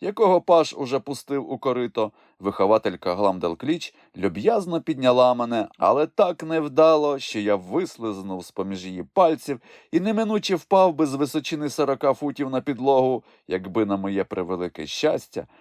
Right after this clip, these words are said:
мене не затримала шпилька, що стриміла в корсажі милої дами.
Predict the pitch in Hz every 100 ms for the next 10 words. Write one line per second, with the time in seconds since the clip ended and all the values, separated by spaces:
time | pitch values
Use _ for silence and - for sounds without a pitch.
0 | _ - 123 196 233 214 165 180 170 175
1 | 160 156 156 - 156 208 170 110 85 _
2 | _ - 165 - 185 175 139 113 - 135
3 | - 131 101 113 117 107 127 147 143 143
4 | 92 82